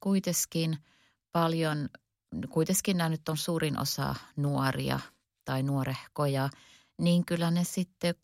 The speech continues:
kuitenkin niinku lähtevät ottamaan kontaktia siihen niinku naapurustoon tai mitkä sitten on ne ihmiset siinä kulttuurissa, mitkä niinku,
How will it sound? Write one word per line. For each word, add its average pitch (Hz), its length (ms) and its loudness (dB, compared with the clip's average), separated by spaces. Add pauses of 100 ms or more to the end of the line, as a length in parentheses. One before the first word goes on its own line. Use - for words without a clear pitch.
(140)
kuitenkin 165 760 -2
niinku 160 420 -2
lähtevät 156 640 0 (220)
ottamaan 143 460 -2
kontaktia 139 640 -6 (640)
siihen 135 440 -6
niinku - 320 -8 (120)
naapurustoon 165 1000 -2
tai 151 160 -4
mitkä 151 340 -6
sitten 151 380 -6
on 147 180 0
ne 135 100 0 (420)
ihmiset 147 600 0
siinä 139 280 -4
kulttuurissa, 135 640 -4
mitkä 135 360 -4
niinku, 131 360 -2